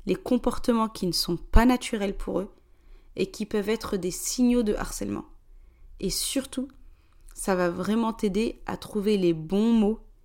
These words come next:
et à adopter les bonnes attitudes en fonction de chaque type de personnalité. J'ai créé une formation de M B T I spécialement pour les enseignantes et les éducatrices,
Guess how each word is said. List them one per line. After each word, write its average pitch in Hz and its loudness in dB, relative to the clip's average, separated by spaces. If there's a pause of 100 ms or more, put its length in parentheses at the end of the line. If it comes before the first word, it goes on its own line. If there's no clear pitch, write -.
(640)
et 180 2
à - 4
adopter 208 -2
les 175 -6
bonnes 190 -2
attitudes 214 -6 (600)
en 180 0
fonction 226 -6
de 190 -4
chaque - -8
type 180 -8
de 180 -6
personnalité. - -8 (420)
J'ai 190 -2
créé 254 2
une 233 2
formation 214 -2
de 208 -6
M 196 -2
B 196 -4
T - -2
I 220 0 (520)
spécialement 254 0 (100)
pour 220 -6
les 208 2
enseignantes 202 -2 (120)
et 240 2
les 220 0
éducatrices, - -8